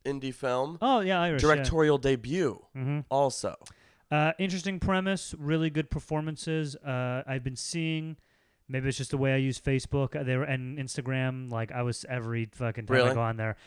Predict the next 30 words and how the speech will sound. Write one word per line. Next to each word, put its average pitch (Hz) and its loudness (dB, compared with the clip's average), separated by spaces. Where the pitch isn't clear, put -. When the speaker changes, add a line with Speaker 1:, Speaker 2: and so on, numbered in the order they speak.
Speaker 2:
I'd 127 -4
see 131 -4
an 123 -4
ad 117 -2
for 117 -2
it. 113 -6
Uh, 117 -2
Speaker 1:
I've 143 4
Speaker 2:
to - -8
Speaker 1:
just 117 0
heard 127 2
a 120 2
Speaker 2:
stream - -2
it. 117 0
Speaker 1:
lot 117 2
of 101 -4
Speaker 2:
I 180 6
F 190 2
C 214 -2
Speaker 1:
praise. - -18
Speaker 2:
Films? 277 -6
Speaker 1:
Uh, 117 -2
yes, - -4
Speaker 2:
Yeah. 110 -2
Speaker 1:
I 113 2
F 123 2
C 110 -4
Midnight, 101 -6
I 104 -12
think. - -16